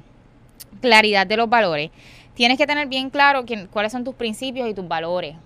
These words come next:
Porque como dije ahorita, hay veces que te van a ofrecer cierto dinero, ¿verdad? O ciertos cargos por unas cosas que quizás no son legales o quizás no te sientas cómoda o cómodo en hacer.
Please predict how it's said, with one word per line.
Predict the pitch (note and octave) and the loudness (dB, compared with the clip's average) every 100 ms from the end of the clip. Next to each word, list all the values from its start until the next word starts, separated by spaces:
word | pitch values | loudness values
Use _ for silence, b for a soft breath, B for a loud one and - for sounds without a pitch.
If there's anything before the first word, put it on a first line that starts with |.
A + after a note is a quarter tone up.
| - - | -20 -8
Porque | G3+ F3 | -8 -6
como | F3+ F3+ | -6 -6
dije | E3 F3 | -8 -4
ahorita, | A3 C#4 C4+ G#3+ C4 b b b b b | -4 -4 -2 -4 -6 b b b b b
hay | F3 F#3 | -4 -4
veces | F#3 G#3+ A#3+ | -4 -6 -6
que | A#3+ | -4
te | G3 F3+ | -2 -4
van | E3+ | -4
a | F#3+ | -6
ofrecer | A3+ A3 A#3+ A#3+ B3 A#3+ | -4 -4 -2 -4 -4 -10
cierto | - G3+ F#3+ A3+ | -4 -4 -2 -6
dinero, | A#3+ A#3+ C4+ A#3 A3 C#4 | -6 -8 -8 -6 -8 -8
¿verdad? | G#3+ F#3+ G#3 | -10 -6 -8
O | |
ciertos | A3 G#3 F#3+ B3+ - | -4 -6 -6 -10 -12
cargos | - A#3+ B3+ G3 G3+ - - - | -2 0 0 -6 -10 -12 -20 -10
por | G3+ G3+ | -8 -8
unas | G#3 A3 | -8 -8
cosas | - B3 B3 | -6 -6 -4
que | G#3+ | -6
quizás | G3 F#3+ G3 | -6 -8 -8
no | G3+ | -8
son | A3+ A3 | -8 -6
legales | F3+ F#3+ B3 G3+ F#3+ | -4 -2 -2 -4 -8
o | G3 | -12
quizás | F3+ F3+ F#3+ | -10 -10 -10
no | |
te | F#3+ | -10
sientas | G#3 G3 G#3 | -10 -8 -10
cómoda | - G#3 G3+ F#3 | -8 -8 -4 -6
o | F3 | -6
cómodo | G#3+ A3 | -8 -10
en | F#3 | -10
hacer. | E3 - F3+ F#3+ | -14 -10 -8 -8